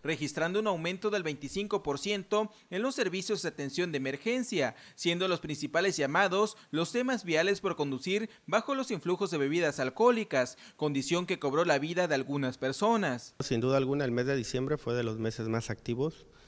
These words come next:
Speaker 2: Tuvimos un aumento en el tema de las emergencias. Como bien lo mencionas, tuvimos saldo rojo.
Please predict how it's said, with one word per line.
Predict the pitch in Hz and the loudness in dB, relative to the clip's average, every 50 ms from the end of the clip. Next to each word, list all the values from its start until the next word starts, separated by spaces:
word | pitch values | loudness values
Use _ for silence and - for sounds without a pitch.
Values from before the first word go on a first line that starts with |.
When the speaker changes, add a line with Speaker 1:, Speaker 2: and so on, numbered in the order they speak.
| - - - | -20 -12 -8
Speaker 2:
Tuvimos | - 110 104 110 117 123 120 117 - | -4 0 0 2 2 2 0 0 0
un | 127 123 113 | 0 0 2
aumento | 107 107 107 110 117 123 123 - 127 127 123 - - - - | 0 0 2 0 0 0 0 -2 -2 -2 -2 -4 -10 -10 -8
en | 107 107 | -6 -6
el | 101 101 | -6 -4
tema | - 107 110 113 110 | -4 -2 -2 -2 -2
de | 107 | -2
las | 110 110 104 - | -4 -4 -6 -6
emergencias. | 101 101 104 104 95 - 123 135 135 - 160 160 165 - - - - - - - - - - - | -4 -4 -4 -2 0 2 2 2 4 4 4 4 2 2 -4 -14 -18 -20 -20 -20 -20 -20 -14 -8
Como | - 110 107 107 107 104 | -4 -2 -2 0 2 2
bien | 123 131 135 | 2 4 4
lo | 135 127 | 2 2
mencionas, | 117 110 110 - 123 127 135 147 - | 0 0 0 -2 -2 -2 -2 -2 -4
tuvimos | - 110 104 113 117 123 120 120 117 117 | -6 -6 -4 -2 -2 0 0 -2 -2 -4
saldo | - - - - - 120 127 120 113 110 | -8 -10 -4 0 2 2 2 2 0 0
rojo. | - 117 123 120 - 170 - - | 0 0 -2 -2 -2 -6 -10 -10